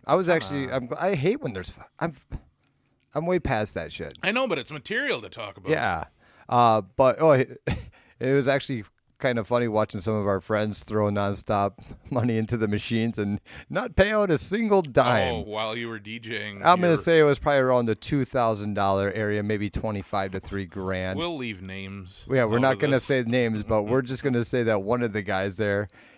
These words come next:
Speaker 1: he was playing four machines at one time. <laughs> And the funny thing was is, uh, so three of the machines he was playing, you have to manually hit the start button.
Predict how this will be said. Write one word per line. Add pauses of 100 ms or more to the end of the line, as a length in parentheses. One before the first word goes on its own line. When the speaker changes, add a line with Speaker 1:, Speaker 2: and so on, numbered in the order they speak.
(120)
Speaker 1:
he
was
playing
four
machines
at
one
time.
<laughs> (920)
And
the
funny
thing
was
is,
uh, (560)
so
three
of
the
machines (580)
he
was
playing,
you
have
to
manually
hit
the
start
button.